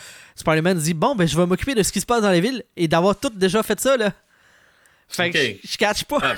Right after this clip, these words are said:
Speaker 1: <laughs> Pourquoi
Speaker 2: parce qu'on
Speaker 1: qu'on
Speaker 2: le
Speaker 1: fait
Speaker 2: sait
Speaker 1: ça.
Speaker 2: que, on sait que New York, c'est une ville quasi sans crime, là.
Speaker 1: Ouais, c'est tranquille, là, tu sais.
Speaker 2: Ben ouais.
Speaker 1: Fait que ça m'a vraiment fait rire, là. J'ai, à, les trois fois, les trois, euh, les trois extensions, il y a, t'as un moment où est-ce que Spider-Man, il fait, «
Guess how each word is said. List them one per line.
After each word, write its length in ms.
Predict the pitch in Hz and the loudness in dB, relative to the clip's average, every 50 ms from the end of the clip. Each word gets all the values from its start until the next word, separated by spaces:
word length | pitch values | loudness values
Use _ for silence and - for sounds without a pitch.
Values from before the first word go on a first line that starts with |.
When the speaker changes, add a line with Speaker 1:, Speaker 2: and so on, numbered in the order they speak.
| - - | -6 -12
Speaker 1:
<laughs> 140 | - - - | -16 -14 -6
Pourquoi 180 | - 254 233 160 | -2 -2 -2 0
Speaker 2:
parce 140 | 123 120 | 0 0
qu'on 80 | - 170 | 2 2
Speaker 1:
qu'on 60 | 160 151 | 2 2
Speaker 2:
le 60 | 151 | 2
Speaker 1:
fait 240 | - - 185 185 165 | 2 2 2 2 2
Speaker 2:
sait 0 | |
Speaker 1:
ça. 80 | - 156 | 2 0
Speaker 2:
que, 240 | 131 123 117 110 107 | 0 2 0 0 -2
on 80 | 107 110 | -4 -4
sait 180 | - - 165 143 | -2 -2 -2 0
que 80 | 139 | 0
New 80 | 143 127 | 0 2
York, 240 | 123 131 139 143 143 | 2 2 2 0 -2
c'est 100 | - 123 | -4 -4
une 60 | 113 | -4
ville 220 | 104 113 123 123 123 | -2 0 0 -2 0
quasi 320 | - 120 113 101 107 110 | -2 -2 -2 -2 -2 -4
sans 260 | - - 113 104 101 95 | -2 -2 -4 -4 -6 -6
crime, 460 | - - 113 127 135 131 117 107 101 | -6 -4 -4 -2 -2 -4 -4 -6 -6
là. 60 | 101 | -6
Speaker 1:
Ouais, 400 | 151 147 151 170 180 196 196 180 - | -2 0 2 2 2 2 2 0 -2
c'est 140 | - 147 | -4 -6
tranquille, 560 | - - 175 180 165 - 220 240 233 185 143 139 | -4 -2 -2 -2 -2 0 0 0 0 2 2 4
là, 220 | 156 147 143 127 | 4 4 4 2
tu 80 | 120 156 | 0 -2
sais. 100 | 202 196 | 0 0
Speaker 2:
Ben 180 | 117 113 113 | 0 0 2
ouais. 460 | 127 156 151 143 131 110 98 98 95 92 92 | 2 2 2 2 2 0 -4 -8 -10 -12 -6
Speaker 1:
Fait 160 | 127 190 190 190 | -2 0 0 0
que 40 | 190 | 0
ça 140 | - 208 180 | -2 -2 2
m'a 160 | 180 185 180 | 2 2 2
vraiment 280 | 175 190 202 233 294 | 4 2 2 2 0
fait 240 | 302 - 233 214 - | 0 0 -2 -2 -2
rire, 260 | 202 202 240 254 233 202 | 0 -2 0 0 2 2
là. 120 | 196 196 | 2 2
J'ai, 580 | 185 175 170 160 156 151 151 147 147 143 147 - - | 4 4 2 4 4 4 4 2 2 0 -2 -2 -2
à, 140 | 156 151 151 151 151 147 | 0 0 2 2 2 2
les 180 | 147 147 160 156 | 2 2 2 2
trois 260 | - - 262 262 254 | 2 2 2 2 2
fois, 220 | - 262 233 185 | 2 2 0 0
les 160 | 170 175 190 | 2 -2 -2
trois, 340 | 190 - - 247 247 247 240 226 | -4 -2 0 0 0 2 2 0
euh, 160 | 214 208 202 | 0 0 0
les 180 | 202 196 190 | 0 -2 -2
trois 220 | 185 - 226 233 214 | -2 0 -2 0 0
extensions, 720 | 220 185 - - 196 180 170 156 - 196 202 208 202 180 | -2 -4 -2 -2 0 0 0 0 0 -2 0 0 0 0
il 180 | 160 156 147 147 | 2 2 2 0
y 140 | 147 147 147 | 0 0 0
a, 60 | 147 | 0
t'as 140 | - - 170 | 0 0 0
un 80 | 160 165 | 0 2
moment 320 | 175 180 185 214 220 214 | 2 2 2 2 2 2
où 80 | 196 190 | 2 2
est-ce 120 | 180 - | 2 0
que 80 | - 175 | -4 -4
Spider-Man, 460 | - 185 170 170 175 180 190 196 190 | -2 -2 -2 0 0 0 -2 -2 -4
il 60 | 180 | -6
fait, « 260 | 160 - 175 160 160 | -4 0 0 0 0